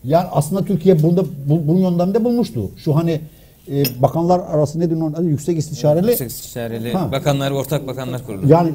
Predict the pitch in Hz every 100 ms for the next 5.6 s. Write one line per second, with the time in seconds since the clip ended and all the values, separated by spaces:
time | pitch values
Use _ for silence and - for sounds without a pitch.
0 | - 131 170 175 214 240 214 175 262 233
1 | 170 139 101 87 - - - 196 254 277
2 | 254 214 220 202 208 269 285 285 226 226
3 | 233 233 220 - 262 254 170 208 175 165
4 | 165 - 208 220 226 240 233 240 180 196
5 | 247 233 247 240 180